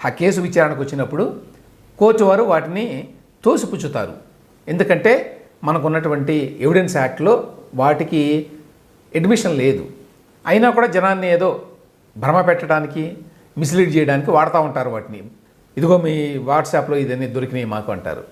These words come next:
మహా అయితే సర్కమ్స్టాన్షియల్ ఎవిడెన్స్ కింద, ఇండైరెక్ట్ ఎవిడెన్స్ కింద ఏదైనా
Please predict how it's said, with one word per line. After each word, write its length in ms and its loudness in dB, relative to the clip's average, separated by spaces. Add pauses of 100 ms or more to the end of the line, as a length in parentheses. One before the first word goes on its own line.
(1040)
మహా 280 4
అయితే 640 0
సర్కమ్స్టాన్షియల్ 760 0
ఎవిడెన్స్ 340 2
కింద, 260 -2 (720)
ఇండైరెక్ట్ 420 2
ఎవిడెన్స్ 340 0
కింద 200 -2
ఏదైనా 440 0